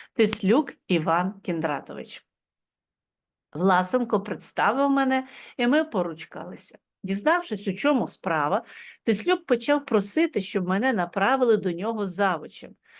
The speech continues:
Але я погоджувався тільки рядовим. Нарешті зійшлися на тому, що перший місяць я буду вчителем, а потім стану завучем. Тільки на один рік, застеріг Власенко, а потім призначу директором школи.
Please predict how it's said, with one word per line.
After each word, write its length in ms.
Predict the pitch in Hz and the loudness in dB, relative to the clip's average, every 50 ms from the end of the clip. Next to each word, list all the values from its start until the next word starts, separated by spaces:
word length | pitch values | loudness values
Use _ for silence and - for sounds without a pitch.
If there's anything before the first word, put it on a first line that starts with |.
| - - - - - - | -20 -20 -20 -18 -4 0
Але 200 | 185 202 196 190 | 2 2 4 4
я 160 | 196 233 254 | 4 4 2
погоджувався 760 | 262 320 311 294 294 269 240 262 262 254 254 240 - - 214 | 4 4 4 6 6 4 4 4 4 4 4 2 0 -2 -2
тільки 400 | 202 - 214 220 233 220 - 214 | -2 -2 -4 -4 -4 0 0 4
рядовим. 540 | 214 226 214 220 202 185 160 151 143 - - _ - | 4 4 4 2 0 0 -2 -8 -8 -8 -16 _ -12
Нарешті 560 | 180 170 185 190 208 233 233 233 - - 160 | -6 -2 0 2 2 2 2 -2 -6 -12 -10
зійшлися 560 | 165 196 185 175 - - 202 190 190 - 165 | -6 -4 -4 -4 2 2 2 2 2 0 -4
на 160 | 156 156 156 | -4 -4 -6
тому, 500 | 160 - 226 240 302 339 320 214 143 - _ _ _ _ _ - - - - - _ _ _ _ _ | -4 0 2 4 4 4 2 -2 -6 -8 _ _ _ _ _ -20 -20 -20 -20 -20 _ _ _ _ _
що 300 | - - - - 214 202 | -14 -8 0 2 2 2
перший 500 | 214 - 302 339 339 294 - - 208 190 | 2 2 2 2 2 0 -2 -2 0 0
місяць 600 | 190 185 180 160 151 - - 190 220 214 - - | 2 2 0 0 -4 -4 -4 -4 -4 -4 -2 -2
я 100 | 196 180 | 0 2
буду 260 | 185 226 226 185 185 | 4 2 4 4 2
вчителем, 680 | 185 185 - - 170 156 143 - 175 180 220 269 311 - | -2 -2 -6 -4 -4 -4 -2 -2 0 2 2 0 0 0
а 80 | - 220 | -4 -2
потім 340 | - 226 233 226 - 175 175 | 4 4 4 4 2 -6 -6
стану 380 | - - 180 170 175 175 170 | -6 -4 -4 -4 -4 -4 -6
завучем. 540 | 170 165 165 147 131 - 220 - - - - _ _ - | -2 0 0 0 0 -2 -8 -14 -16 -18 -18 _ _ -4
Тільки 300 | - 294 294 294 320 254 | -4 -4 -2 -2 -2 2
на 160 | 247 240 240 | 4 4 4
один 300 | 233 208 247 285 277 254 | 4 4 4 2 2 2
рік, 280 | 190 180 180 180 185 | 2 0 -2 -2 -4
застеріг 460 | 175 180 180 175 - 185 165 170 170 175 | -6 -6 -6 -4 -4 -4 -2 -2 -2 0
Власенко, 640 | 165 165 156 156 151 - - 151 151 - - - - - - - - - | 2 2 2 2 0 -2 -6 -6 -10 -12 -14 -16 -16 -18 -20 -20 -12 -4
а 80 | - 175 | -4 0
потім 320 | 175 240 254 254 320 277 | 2 2 2 4 4 0
призначу 540 | 269 247 233 220 202 214 208 233 226 - 247 | 4 4 2 4 4 2 2 2 2 0 0
директором 540 | 196 208 185 185 190 185 - 196 170 170 175 | 2 2 2 2 0 -2 -2 -6 -6 -4 -6
школи. 420 | - - - 165 139 135 - - | -10 -10 -8 -6 -6 -6 -6 -10